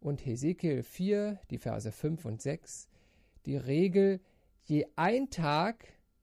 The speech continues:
soll ein Jahr gelten. Damit erhalten wir eine Zeitweissagung von zweitausenddreihundert wirklichen Jahren. Daniel, der circa fünfhundert Jahre vor Christus lebte,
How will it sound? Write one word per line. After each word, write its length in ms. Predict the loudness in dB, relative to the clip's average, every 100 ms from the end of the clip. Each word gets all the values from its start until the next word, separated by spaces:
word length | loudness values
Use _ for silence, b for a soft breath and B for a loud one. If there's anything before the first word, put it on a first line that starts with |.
| _ _ -2
soll 220 | 4 4
ein 160 | 4
Jahr 280 | 4 4 2
gelten. 500 | 2 0 -2 -6 -12 -14 _ _ _ _ _ _ _ _ _ _ _ _ _ _ _ _ b b b b b b b _ _ _ _ _
Damit 440 | 2 4 2 0
erhalten 460 | -2 -2 0 0 0
wir 120 | 0
eine 160 | 0 -4
Zeitweissagung 1080 | -2 0 0 0 0 0 -2 -2 -4 -6
von 240 | -6 -6 -4
zweitausenddreihundert 1400 | -2 0 2 2 0 0 -2 -4 -2 0 2 2 0 2
wirklichen 480 | 4 4 4 0 0
Jahren. 480 | 2 0 0 -6 -12 _ _ _ _ _ _ _ _ _ _ _ _ b b b b b b
Daniel, 520 | 2 4 4 2 0 2
der 200 | 0 2
circa 360 | 2 2 0
fünfhundert 540 | -2 -2 -2 -2 -4 -2
Jahre 320 | -2 -2 -4
vor 160 | -8
Christus 400 | -6 -8 -6 -12
lebte, 500 | -8 -10 -4 -4 -4